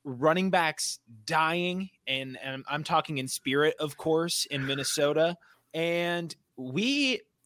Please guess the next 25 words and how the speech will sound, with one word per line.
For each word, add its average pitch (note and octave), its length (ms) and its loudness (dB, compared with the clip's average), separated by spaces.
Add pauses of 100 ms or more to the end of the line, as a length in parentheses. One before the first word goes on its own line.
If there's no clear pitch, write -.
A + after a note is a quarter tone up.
(100)
you B3+ 220 0
and B3+ 100 4
I G#3 260 6
have D3+ 140 -4
said F#3 160 2
a D#3 60 2
lot C#3+ 300 4
of A#2+ 60 -4
things A#2 340 -4
this G2 240 -8
offseason. F2+ 760 -8
And D#3+ 200 -2
what G#3 280 6
better A3 280 6
time D3 540 0
to, B2+ 360 -2
to C3+ 120 -8
pull G3+ 320 4
all F3 160 6
that - 260 0
back A#2+ 440 -4
than, G2+ 260 -8 (320)
than A#2 200 -8
week F3 300 2
two B2 460 0